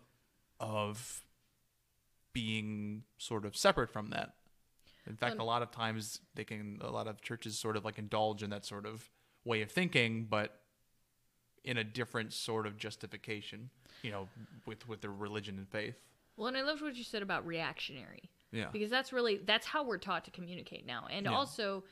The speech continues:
Speaker 2: one of the, one of the things you learn in, in communication classes and, and things like that is that a lot of communication is done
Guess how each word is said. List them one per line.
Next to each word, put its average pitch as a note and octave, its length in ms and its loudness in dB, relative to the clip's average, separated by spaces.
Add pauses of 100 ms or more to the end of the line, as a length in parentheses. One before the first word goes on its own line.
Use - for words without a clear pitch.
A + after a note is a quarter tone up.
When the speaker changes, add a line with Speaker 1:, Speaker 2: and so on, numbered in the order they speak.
(320)
Speaker 2:
one D4 260 4
of C4+ 180 2
the, G3 400 4
one A3 160 0
of A3 80 0
the G#3+ 60 -4
things F#3+ 260 -2
you F#3+ 120 -2
learn F3+ 260 -4
in, E3+ 140 -6
in F3 200 -6
communication F3+ 720 -4
classes E3+ 340 -8
and, D#3 160 -8
and E3 160 -8
things F3+ 180 -8
like E3 140 -8
that C#3+ 180 0
is E3 120 -4
that D#3 120 -4
a D3+ 80 -2
lot F#3+ 240 4
of F#3 80 -2
communication F3+ 640 -6
is E3 120 -12
done E3+ 480 -2